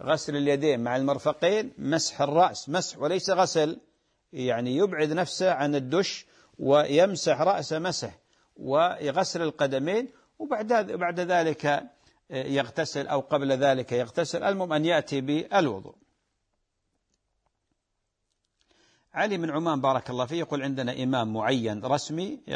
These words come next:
قراءته خاطئة في الفاتحة وغير الفاتحة، يقول: رأيت أناس يعيدون الصلاة بعد ذلك، ما الحكم؟ علي بارك الله فيكم، إذا ثبت بأن هذا الإمام فعلًا لديه لحن جلي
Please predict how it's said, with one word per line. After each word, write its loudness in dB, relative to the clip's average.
قراءته 2
خاطئة 2
في -12
الفاتحة -4
وغير -2
الفاتحة، -2
يقول: -4
رأيت -2
أناس -2
يعيدون -4
الصلاة 0
بعد -4
ذلك، -2
ما 0
الحكم؟ -4
علي 0
بارك 2
الله -2
فيكم، -8
إذا -4
ثبت 0
بأن -4
هذا -2
الإمام -2
فعلًا -2
لديه -2
لحن -2
جلي 0